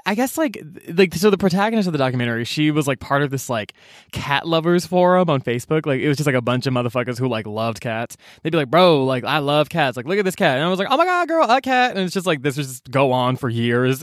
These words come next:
And then I guess one day, yeah, like, they saw this footage of someone, like, harming these cats. I won't necessarily go into detail, but basically they were like,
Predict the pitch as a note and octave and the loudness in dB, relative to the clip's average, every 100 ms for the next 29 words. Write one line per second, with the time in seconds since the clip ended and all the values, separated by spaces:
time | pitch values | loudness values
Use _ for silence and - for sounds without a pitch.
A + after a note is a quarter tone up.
0 | - D3 D3 D3 - C#3 C#3 C3 B2+ C3+ | 0 2 4 2 0 0 -2 0 0 2
1 | C3+ C3 B2+ B2+ C3 A2+ A2+ C3 B2 - | 2 2 2 2 0 0 -4 -4 -4 -2
2 | B2+ B2 B2 - A#2+ A#2 - A#2+ A#2 A2 | -2 -2 -4 -4 -4 -4 -6 -6 -6 -6
3 | G2+ - _ - - _ _ _ _ - | -8 -12 _ -20 -20 _ _ _ _ -2
4 | A3 A3+ A3 G#3+ G#3+ - G#3 G3+ G3 D#3 | 2 4 4 4 2 2 2 2 2 2
5 | C#3 A#2 A2 G#2+ C3+ F3+ F#3+ D#3+ D3+ D#3 | 0 -4 -6 -6 -4 -2 2 2 2 2
6 | F#3 F#3 F#3 D#3+ C#3+ D3 C#3+ C3 A#2+ A#2+ | 2 2 2 4 4 2 2 0 -2 -4